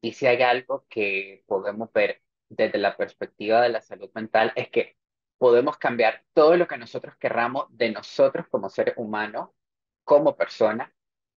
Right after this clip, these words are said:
pero no podemos cambiar que otras personas piensen, actúen de una manera distinta. Entonces, para estos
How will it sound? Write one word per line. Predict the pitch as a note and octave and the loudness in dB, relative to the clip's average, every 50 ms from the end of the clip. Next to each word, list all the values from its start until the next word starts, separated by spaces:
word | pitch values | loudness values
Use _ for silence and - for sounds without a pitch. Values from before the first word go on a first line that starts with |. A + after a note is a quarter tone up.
| _ _ _ _ _ | _ _ _ _ _
pero | - A2+ A2 G2+ G#2 G#2 | 0 2 2 2 2 0
no | A2 A2 A#2 B2+ C3 B2+ - | -2 -2 0 0 -2 0 0
podemos | B2 A#2 A2 G#2 - - - _ | 2 2 2 2 0 -4 -12 _
cambiar | - G2 F#2 F#2+ F#2+ G2 G2 G#2 A2+ - - _ _ _ _ _ _ _ _ _ _ _ _ _ _ | -10 -10 -8 -8 -4 -2 -2 -2 -2 -4 -8 _ _ _ _ _ _ _ _ _ _ _ _ _ _
que | - B2 A2 | 2 4 6
otras | G#2+ A2 A2 - C3+ C3 - | 6 4 2 0 -4 -10 -8
personas | - G#2+ - - - G#2+ G#2 G#2 - - _ | -8 -10 -8 -8 -10 -10 -10 -12 -14 -16 _
piensen, | - D3 D3 D#3+ E3 E3 _ - E3+ E3 - _ _ | -8 -6 -6 -6 -6 -8 _ -10 -10 -10 -12 _ _
actúen | - G#2+ - - - _ _ - D3+ D3 D#3+ F3 F3+ G3 G#3 _ _ _ _ _ _ _ _ _ | -6 -6 -6 -8 -12 _ _ -8 -4 -2 -2 -2 -4 -4 -8 _ _ _ _ _ _ _ _ _
de | G#2+ A#2 A2 | -2 0 0
una | G2+ G2+ G#2 G#2 G#2 | 0 0 -4 -6 -6
manera | G#2+ G#2 F#2+ F#2 F#2+ F#2 F#2+ F#2+ G2 | -6 -6 -8 -8 -8 -6 -6 -8 -8
distinta. | - _ _ _ - G2 F#2+ F#2+ _ - F2+ - | -10 _ _ _ -14 -14 -14 -14 _ -14 -12 -12
Entonces, | A#2+ A#2+ C#3 B2 - A#2 - | -6 -4 -4 -4 -4 -6 -4
para | - A#2 A2+ A2+ G#2+ A2+ | -2 0 2 2 2 2
estos | - - _ - F3+ F3+ - - _ | 0 -4 _ -2 -2 -2 -2 -6 _